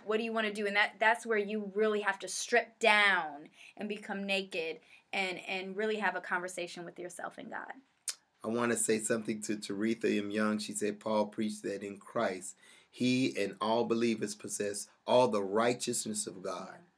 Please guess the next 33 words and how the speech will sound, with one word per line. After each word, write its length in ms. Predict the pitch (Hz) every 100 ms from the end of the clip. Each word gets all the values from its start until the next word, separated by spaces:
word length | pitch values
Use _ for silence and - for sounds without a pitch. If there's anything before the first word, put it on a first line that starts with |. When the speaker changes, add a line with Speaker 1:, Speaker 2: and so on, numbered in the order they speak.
| _ _ _ _ -
Speaker 2:
We 180 | 127
can 200 | 135 117
have 380 | 107 110 107 -
peace 680 | - - 175 110 - - - _ _ _
with 220 | 110 110
the 80 | 101
one 400 | 101 95 123 131
who 180 | 131 113
created 640 | 107 110 104 123 139 101
us, 420 | 82 71 - - - - - -
the 140 | 98
one 400 | 104 98 127 139
for 300 | 135 120 110
whom 560 | 107 123 131 127 127 131 - _
we 120 | 107 104
were 200 | 95 92
made, 560 | 101 120 120 135 151 - _ _ _ _
because 380 | - 107 107 104
of 160 | 95 90
the 160 | 98 - -
inter-, 340 | 139 139 143 - -
infinite 540 | 139 143 147 151 107
worth 380 | 127 117 87 - _ _ _ _ _ _ -
of 60 | 90
knowing 400 | 92 95 95 87
him." 200 | 87 87 _ _ _
Speaker 1:
Yeah. 80 | 196 196 _ _ _ _ _ -
Speaker 2:
Wow. 220 | - 87 - _ _ _ _ _ -
That's 220 | 104 -
a 40 |
blessing. 480 | 90 104 95 - 90 _ _ _
Speaker 1:
Thank 280 | 208 202 196
you. 260 | 180 175